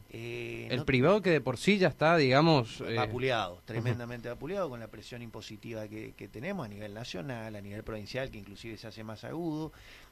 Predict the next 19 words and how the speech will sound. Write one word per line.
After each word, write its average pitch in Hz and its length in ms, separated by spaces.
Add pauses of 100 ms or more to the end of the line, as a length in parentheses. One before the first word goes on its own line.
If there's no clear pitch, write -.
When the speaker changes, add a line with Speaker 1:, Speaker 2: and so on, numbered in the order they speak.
(100)
Speaker 1:
Este, 101 800 (340)
así - 260
que 165 340 (240)
yo 165 120
creo 180 200
que 156 100
ya 165 140
de 143 240
por 127 180
sí 175 180
tienen 165 360
la, 120 440
la, 113 280
la 113 160
mirada 120 720
para 107 220
el 110 60
lado 123 160
equivocado 117 600